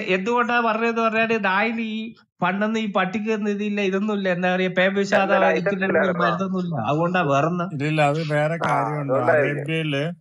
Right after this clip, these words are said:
Speaker 3: കുഞ്ഞു കുഞ്ഞു സ-, ഇതൊക്കെയുണ്ട്,
Speaker 2: അപ്പ-, അല്ല,
Speaker 3: സ്പൈഡേഴ്സ്
Speaker 2: ഞാനൊരു
Speaker 3: അത്
Speaker 2: കാര്യം ചോദിച്ചോട്ടെ?
Speaker 3: ഇതൊക്കെ.
Speaker 2: ഈ നരകത്തിലെ ചൂടാണ് പനി എന്ന് പറയുന്നുണ്ട്. അന്നേരം അപ്പൊ അതിന്റെ, അതിപ്പോ ഈ പനി പിടിക്കുമ്പോ നരകം പിടിച്ചു, നരകം പിടിച്ചു എന്ന് പറഞ്ഞാൽ മതിയായിരിക്കും അല്ലേ, സിജോ ബ്രദറെ?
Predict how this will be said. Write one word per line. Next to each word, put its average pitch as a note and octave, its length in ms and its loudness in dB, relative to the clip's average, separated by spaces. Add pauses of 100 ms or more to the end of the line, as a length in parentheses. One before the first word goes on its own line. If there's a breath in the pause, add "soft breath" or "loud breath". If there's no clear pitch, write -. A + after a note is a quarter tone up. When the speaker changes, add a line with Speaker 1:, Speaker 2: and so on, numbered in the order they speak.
(320)
Speaker 3:
കുഞ്ഞു C#3+ 260 -2
കുഞ്ഞു D3+ 640 -2
സ-, B2+ 180 -8
ഇതൊക്കെയുണ്ട്, B2 720 -2
Speaker 2:
അപ്പ-, G#2+ 100 -2
അല്ല, A#2 240 -2
Speaker 3:
സ്പൈഡേഴ്സ് - 260 2
Speaker 2:
ഞാനൊരു - 120 0
Speaker 3:
അത് A3+ 80 2
Speaker 2:
കാര്യം A#3+ 180 4
ചോദിച്ചോട്ടെ? G3+ 280 2
Speaker 3:
ഇതൊക്കെ. F#3 220 2
Speaker 2:
ഈ E3+ 40 -2
നരകത്തിലെ G3+ 560 0
ചൂടാണ് G#3 500 0
പനി F3+ 320 -2
എന്ന് G#3 180 -2
പറയുന്നുണ്ട്. E3+ 400 2
അന്നേരം C#3+ 160 4
അപ്പൊ E3 120 -2
അതിന്റെ, F3 280 2 (180)
അതിപ്പോ E3+ 320 2
ഈ - 20 0
പനി E3+ 280 -2
പിടിക്കുമ്പോ G3+ 400 0
നരകം F#3+ 420 0
പിടിച്ചു, G3 220 0
നരകം F#3 340 0
പിടിച്ചു F3 200 -4
എന്ന് F3+ 100 -2
പറഞ്ഞാൽ D#3+ 220 2
മതിയായിരിക്കും C3+ 380 0
അല്ലേ, C3 120 2
സിജോ C3 240 0
ബ്രദറെ? B2+ 260 2